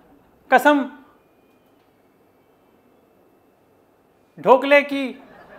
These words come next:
और कसम खाकरे की। मैंने जितनी मेहनत की है,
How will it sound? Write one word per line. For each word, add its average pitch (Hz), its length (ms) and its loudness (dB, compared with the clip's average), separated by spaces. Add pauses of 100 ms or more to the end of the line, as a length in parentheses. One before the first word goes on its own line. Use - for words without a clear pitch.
(2000)
और 220 100 -2
कसम 254 400 0 (420)
खाकरे 269 400 4
की। 220 200 -14 (4000)
मैंने 262 300 2
जितनी 269 280 -6
मेहनत 277 420 -2
की 285 140 -4
है, 269 180 4